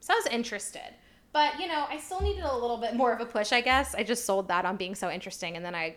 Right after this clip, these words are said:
got off there, and I was like, "Well, uh, actually, I need more." So the only things that I had heard about this book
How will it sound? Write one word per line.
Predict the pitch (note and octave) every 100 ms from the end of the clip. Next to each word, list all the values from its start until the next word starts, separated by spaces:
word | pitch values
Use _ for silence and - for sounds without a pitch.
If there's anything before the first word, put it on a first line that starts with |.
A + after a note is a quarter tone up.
| -
got | F3
off | D#3 E3 -
there, | D#3
and | D#3+
I | D3+
was | - -
like, | D#3+ -
"Well, | C4+ B3+
uh, | B3
actually, | B3+ A#3+ B3 B3 A3+ G3+
I |
need | G3 F3
more." | - - - - - - - - -
So | - - B3+ A#3+ A#3
the | A3+
only | A#3+ E4
things | F#4 E4 D4+
that | B3+ A3+
I |
had | A3
heard | G3 G3 G3
about | G3 F#3 F#3
this | F#3 F#3
book | - D#3 D#3+ -